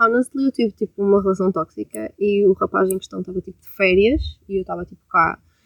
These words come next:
Ia a uma festa e, tipo, mandei um snap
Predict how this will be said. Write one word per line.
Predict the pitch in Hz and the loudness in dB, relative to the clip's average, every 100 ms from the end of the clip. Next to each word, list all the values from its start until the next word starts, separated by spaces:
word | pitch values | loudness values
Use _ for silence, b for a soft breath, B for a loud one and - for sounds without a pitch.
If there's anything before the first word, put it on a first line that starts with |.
| _ | _
Ia | 208 202 | -2 2
a | |
uma | 196 202 | 4 2
festa | - 175 180 208 208 - | 0 -2 -2 -4 -10 -8
e, | 208 | -8
tipo, | - - 196 190 - _ | -6 -6 2 2 0 _
mandei | 196 190 180 180 | 2 4 4 4
um | |
snap | 180 - 175 175 | 2 -2 -2 -2